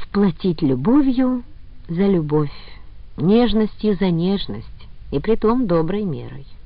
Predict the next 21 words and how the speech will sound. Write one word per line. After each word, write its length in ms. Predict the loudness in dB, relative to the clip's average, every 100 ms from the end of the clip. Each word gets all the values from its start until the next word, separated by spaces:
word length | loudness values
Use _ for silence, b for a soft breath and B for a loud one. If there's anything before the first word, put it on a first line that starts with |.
| -16 -16 -16 -16 -16 -16 -16 -16 -16 -16 -16 -16 -16 -16 -16 -16 -12 -2
«Ах, 280 | -2 -2 -6
доктор, 500 | -4 -4 -6 -6 -4
доктор, 600 | -2 -2 -2 -6 -12 -12 -12 -16 -18 -8 -2
не 160 | 2
вы 180 | 2 2
ли 80 | 0 0
сами 240 | 0 0
говорили, 480 | 0 0 0 0 0
что 240 | -2 -2
в 60 | 0
натуре 420 | -2 2 2 4
вашей 440 | 2 0 -2 -4 B B B B B
искать 420 | -8 -2 -2 -2
препятствий 840 | -2 -4 0 2 2 -2 -2 -2
в 60 | 0
любви, 560 | -2 -4 -8 -8 -10 -12 -16 -16 -16 -16 -16 -12
попадаться 640 | -8 0 2 2 0 -4 -8
в 240 | -10 -4
сети 360 | 2 2 2 -6
гордой 580 | -2 2 4 2 0 -2
бесчувственности?» 1200 | -2 -6 -8 -4 -4 -4 -12 -12 -12 -16 -16